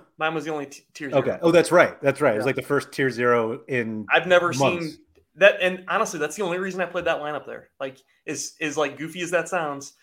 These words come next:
Speaker 1: um, if you look at the lineup, the five cards that are in there are basically me saying all in. 'Cause, like, I had, it, it, it definitely torched a few of my other lineups, but I was like, "Hey, the tier zero's there.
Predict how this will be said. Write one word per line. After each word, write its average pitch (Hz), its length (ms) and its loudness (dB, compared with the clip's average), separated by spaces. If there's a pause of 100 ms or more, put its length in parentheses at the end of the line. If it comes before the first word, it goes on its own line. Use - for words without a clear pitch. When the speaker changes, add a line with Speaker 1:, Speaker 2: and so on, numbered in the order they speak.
(260)
Speaker 1:
um, 135 340 2
if 156 140 -4
you 170 80 -10
look 175 180 -2
at 196 80 -4
the 170 80 -2
lineup, 151 360 -2 (400)
the 139 260 -2
five 151 300 0
cards 156 240 -2
that 143 100 -4
are 139 100 -6
in 139 120 -8
there 127 260 -8
are 139 160 -2
basically 160 460 -4
me 147 120 -8
saying 143 280 -6
all 127 240 -8
in. 120 100 -16 (600)
'Cause, 147 140 -8
like, 160 260 0
I 143 60 2
had, 139 340 0 (680)
it, 160 220 -6
it, 156 180 -6 (320)
it 170 200 -8
definitely 196 360 2
torched 170 380 -8
a 208 40 -4
few 156 200 -10
of 147 40 -6
my 143 140 -2
other 135 160 -2
lineups, 165 440 -6
but 151 80 -4
I 151 60 4
was 147 120 -2
like, 139 200 0 (360)
"Hey, 175 320 -2 (280)
the 147 80 -10
tier 190 260 -4
zero's 160 360 -2
there. 127 440 0